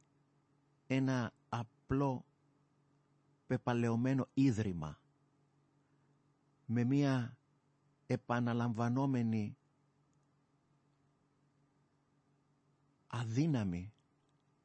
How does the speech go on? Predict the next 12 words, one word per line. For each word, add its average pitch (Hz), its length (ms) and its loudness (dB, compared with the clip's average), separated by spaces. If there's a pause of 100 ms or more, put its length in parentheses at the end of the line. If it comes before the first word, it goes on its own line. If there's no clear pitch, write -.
(500)
άζωη 110 800 -2 (640)
τελετουργία. 113 800 -2 (2000)
Μια 139 560 0 (380)
απλή 131 640 0 (140)
επανάληψη, 127 1160 -4 (600)
η 123 140 4
οποία 135 480 0
δεν 127 340 -2
θα 147 120 -4
ανταποκρίνεται 123 840 -4
το 113 120 -6
σύμβολο 110 720 -2